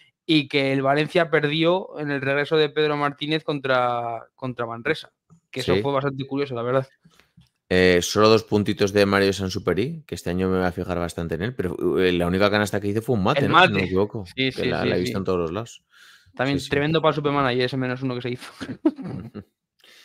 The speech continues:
Speaker 2: Venga, Jorge, que tengo ya el, el dos K calentito, te dice por aquí
Speaker 1: Sí,
Speaker 2: este.
Speaker 1: yo es que si lo enciendo ahora va al juego dentro de media hora, entonces casi que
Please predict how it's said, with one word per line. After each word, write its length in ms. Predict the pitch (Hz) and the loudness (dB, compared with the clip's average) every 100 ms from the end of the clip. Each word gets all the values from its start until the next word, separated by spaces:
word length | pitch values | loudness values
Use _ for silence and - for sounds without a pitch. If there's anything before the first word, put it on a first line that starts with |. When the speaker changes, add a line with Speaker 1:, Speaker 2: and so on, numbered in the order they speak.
| _ _ - - | _ _ -20 -12
Speaker 2:
Venga, 220 | 104 110 107 | -2 0 0
Jorge, 300 | 117 123 117 | 0 0 0
que 100 | 104 | 0
tengo 280 | 104 107 | 0 2
ya 240 | 113 117 110 | 2 4 4
el, 60 | |
el 240 | 107 101 98 | 2 2 0
dos 120 | 104 | -2
K 140 | 110 | -2
calentito, 500 | 107 98 90 101 90 | -2 0 0 0 0
te 120 | 85 90 | 0 0
dice 220 | 90 90 | 0 -2
por 140 | 87 | -2
aquí 160 | 87 82 | -2 -2
Speaker 1:
Sí, 60 | |
Speaker 2:
este. 200 | 85 - 139 | -4 -2 0
Speaker 1:
yo 60 | 165 | 0
es 80 | |
que 120 | - 190 | 2 2
si 140 | 190 | 4
lo 80 | 170 | 4
enciendo 440 | 156 190 202 202 | 4 2 2 4
ahora 160 | 202 202 | 4 6
va 80 | 196 | 4
al 60 | |
juego 220 | 185 196 190 | 4 2 2
dentro 220 | 185 185 | 2 2
de 60 | 170 | 2
media 300 | 170 151 147 | 2 4 4
hora, 140 | 135 | 2
entonces 480 | 127 131 151 160 185 | 0 -4 -2 -2 0
casi 260 | - 175 180 | 2 2 0
que 120 | - | -8